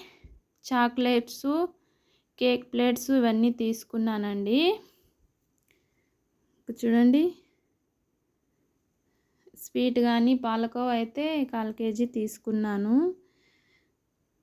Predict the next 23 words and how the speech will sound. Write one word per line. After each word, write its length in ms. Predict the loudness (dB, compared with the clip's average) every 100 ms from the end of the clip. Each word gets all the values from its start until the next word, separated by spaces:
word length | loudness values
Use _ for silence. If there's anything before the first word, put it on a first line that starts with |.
| _ _ _ _ _ _ -6
నాకైతే 460 | -4 -2 -2 0 -2
చాలా 360 | 0 0 2 2
ఇష్టం 380 | 2 -4 -8 -6
ఈ 100 | -6
పాలకోవా 560 | -6 -4 -4 -2 -2 0
అయితే, 280 | 0 -2 2
మా 160 | 4 4
పిల్లలు 400 | 0 -6 -4 -4
కానీ 260 | -2 -4 -4
చాలా 340 | -6 -4 -2
ఇష్టంగా 460 | -2 -6 -6 -4 -4
తింటారు. 640 | -4 -6 -4 -4 -2 0 0 -2 -8 _ _ _ _ _ _ _ _ -4
ఇంక 160 | 0 2
ఇవైతే 360 | 4 2 2 0
సరుకులు 500 | 0 2 2 2 4
already 400 | 4 4 4 2
కొన్ని 300 | 2 0 -2
ఉన్నాయి 440 | 0 0 2 4 2
ఇంతకుముందు 580 | 0 -4 -6 -4 -2 -2
తెచ్చిన 460 | -2 -4 -4 -2 -2 -2
చాలా, 440 | -4 -4 0 2 4 4
వాటిల్లో 500 | 2 0 -4 0 4
ఇంకా 220 | 2